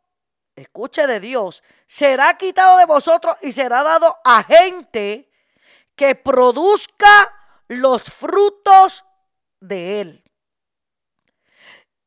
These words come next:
Y el que cayere sobre esta piedra será quebrantado.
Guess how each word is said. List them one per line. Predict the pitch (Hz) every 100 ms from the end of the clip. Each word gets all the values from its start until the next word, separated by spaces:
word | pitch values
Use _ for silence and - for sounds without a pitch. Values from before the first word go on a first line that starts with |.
| _
Y | 277 320
el | 339 320 -
que | 320 311
cayere | 330 294 277 240 349 403 415 415 392
sobre | - 359 311 285 269 262 294 370
esta | - - 415 392
piedra | 349 330 240 196 196 185 _ _ _ _ _ _
será | - - 247 226 202 262 320 403 _ _
quebrantado. | - 208 170 180 156 151 _ 160 151 143